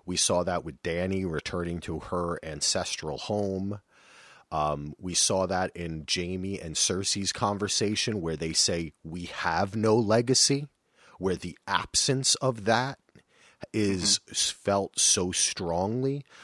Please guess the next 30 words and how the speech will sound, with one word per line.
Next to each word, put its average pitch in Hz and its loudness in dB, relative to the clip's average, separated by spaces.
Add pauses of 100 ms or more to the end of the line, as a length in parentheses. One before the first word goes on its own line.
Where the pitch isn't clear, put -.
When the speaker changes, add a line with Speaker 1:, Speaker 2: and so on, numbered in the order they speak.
(320)
Speaker 1:
wherein 98 2
only 117 2
a 98 2
couple - 0
of 85 -2
seasons 156 2
ago, 82 0 (200)
they 127 6
were 143 8
the 80 0
upstarts. - 0 (720)
They 101 4
Speaker 2:
Right, 202 8
Speaker 1:
were 147 10
the 110 6
Speaker 2:
right. 104 8
Speaker 1:
ones 90 2
trying 95 2
to 87 -2 (400)
replace 101 0
their 85 0
father. 73 0 (380)
Now 135 8
they 117 4
find 156 6
themselves 101 4
having 101 0
replaced 131 2
their 92 4
father, 85 4